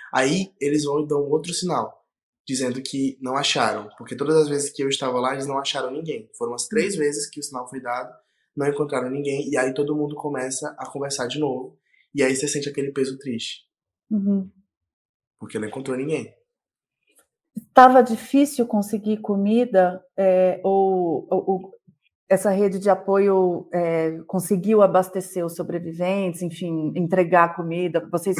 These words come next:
Speaker 2: tinham como ter acesso?
Speaker 1: Em Ad-, em Adana, você ainda conseguia pedir em alguns lugares comida, assim, três, quatro lugares ainda tavam entregando.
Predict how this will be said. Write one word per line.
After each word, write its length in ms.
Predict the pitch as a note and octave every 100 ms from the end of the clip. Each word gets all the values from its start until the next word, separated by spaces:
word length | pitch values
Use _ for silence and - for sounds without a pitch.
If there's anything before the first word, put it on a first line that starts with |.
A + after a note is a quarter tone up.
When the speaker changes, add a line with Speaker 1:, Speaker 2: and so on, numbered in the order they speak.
| D3+
Speaker 2:
tinham 260 | G3 F#3 F3
como 460 | - F3+ E3+ D#3+ - -
ter 80 | F3+
acesso? 640 | E3+ - D#3+ C#3+ - - - _ _ -
Speaker 1:
Em 100 | D3
Ad-, 240 | D3 C#3+ D#3
em 80 | F3+
Adana, 460 | F#3 D#3 F3 D#3+
você 240 | D3 C#3+ D#3
ainda 120 | D3
conseguia 380 | D#3 D3+ C#3+ D3+
pedir 300 | D#3 C#3 D#3
em 20 |
alguns 260 | D3 D3
lugares 320 | D3 C3 B2 C3+
comida, 380 | D#3+ C#3+ A2+
assim, 240 | A2+ B2+ A#2
três, 340 | - C#3+ D3
quatro 320 | - C3+ C3
lugares 300 | B2+ A#2+ A2+
ainda 160 | B2+ A#2
tavam 240 | A#2 A2+
entregando. 720 | A2+ D3+ D#3+ A#2+ C#3 C3 A2